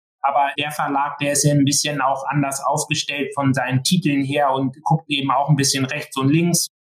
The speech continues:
Dann war es eigentlich relativ schnell klar, dass die das dann auch mit mir machen wollten. Und als Gesamtpaket war es auch alles zufriedenstellend und so sind wir das dann auch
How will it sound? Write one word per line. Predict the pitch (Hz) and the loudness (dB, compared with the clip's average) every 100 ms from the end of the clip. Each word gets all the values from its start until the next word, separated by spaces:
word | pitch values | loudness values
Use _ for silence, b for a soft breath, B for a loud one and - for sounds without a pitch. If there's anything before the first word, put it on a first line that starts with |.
| _ _ _ - | _ _ _ -2
Dann | 135 147 | -2 0
war | 147 | 0
es | 156 170 | 0 4
eigentlich | 160 160 - | 6 4 2
relativ | 151 151 151 151 - | -4 -4 -2 0 2
schnell | 151 143 135 | 0 0 -2
klar, | 143 143 147 | 0 0 2
dass | 147 - | -2 -4
die | 135 | -4
das | 135 | -2
dann | 135 131 | -2 -2
auch | 131 135 | 0 0
mit | 131 | 0
mir | 131 123 | -2 -2
machen | 139 160 170 156 | -2 0 0 0
wollten. | 170 170 175 | -2 0 4
Und | 156 151 | 6 4
als | 156 135 - | 2 -2 -2
Gesamtpaket | 139 156 180 - 165 - 156 156 | -2 0 -2 -4 -6 -2 -2 -2
war | 147 147 | -2 -2
es | - | 0
auch | 139 139 | -2 0
alles | 143 135 | 2 2
zufriedenstellend | - - 254 247 202 - 175 170 160 | 0 -2 2 2 2 2 4 6 6
und | 156 | 4
so | 151 143 143 | 0 -2 0
sind | 139 | 0
wir | 139 | 0
das | 127 - | -2 -2
dann | 131 | 0
auch | 131 | 0